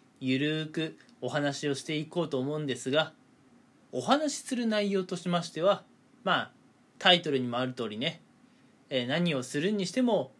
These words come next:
やっぱりね、コツコツと、えー、まあ、地道にですけれどね、うん、継続してやっていくことが何事においても大事かなというね、ことをテーマに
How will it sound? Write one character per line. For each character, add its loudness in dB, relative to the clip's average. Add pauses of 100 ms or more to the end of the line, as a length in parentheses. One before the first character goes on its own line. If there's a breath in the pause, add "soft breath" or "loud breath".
(300)
や 2
っ -4
ぱ 8
り 2
ね、 0 (560)
コ 2
ツ -6
コ 4
ツ -6
と、 -2 (340)
え -4
ー、 -8
ま -2
あ、 -4
地 -8
道 -2
に 0
で -2
す -8
け 0
れ 0
ど -4
ね、 -4 (640)
う -4
ん、 -4 (120)
継 4
続 -4
し -8
て 2 (160 soft breath)
や 0
っ -8
て 0
い -4
く -18
こ 0
と 2
が 4 (380)
何 0
事 -2
に -2
お 2
い -2
て -2
も 0
大 6
事 -6
か 2
な 2
と 0 (1200)
い 0
う 2
ね、 0 (100)
こ 0
と 2
を 4
テ 0
ー -2
マ 2
に -4